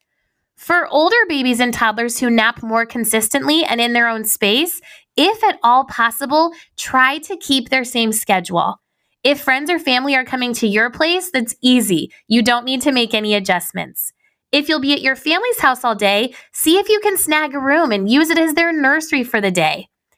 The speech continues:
If that's just not possible, try to plan a walk in the carrier or stroller or go for a drive around their usual nap times to still get some sort of sleep in.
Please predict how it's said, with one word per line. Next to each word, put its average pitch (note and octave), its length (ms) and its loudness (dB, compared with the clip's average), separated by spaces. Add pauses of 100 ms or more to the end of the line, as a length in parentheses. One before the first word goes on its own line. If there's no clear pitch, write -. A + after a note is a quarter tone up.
(180)
If A#3 120 0
that's D4+ 240 2
just C#4 300 -2
not C#4 180 0
possible, C#4+ 600 0 (260)
try D#4 180 0
to F#4 140 -4
plan E4+ 260 0
a E4 100 2
walk C4 380 2
in D4 80 -8
the C#4+ 80 -6
carrier C4+ 560 0
or C4 100 -4
stroller A#3 600 2
or G#3 100 -4
go B3 220 2
for E4+ 160 0
a E4 100 -2
drive B3 320 0
around C4 240 -2
their B3 100 -4
usual A3+ 380 0
nap A3 240 -2
times G#3+ 380 -4 (260)
to C4+ 140 0
still A#3+ 420 0
get C4 220 -4
some A3+ 380 -2
sort G3+ 320 0
of G3 120 -2
sleep F3+ 400 -4
in. F#3 300 -6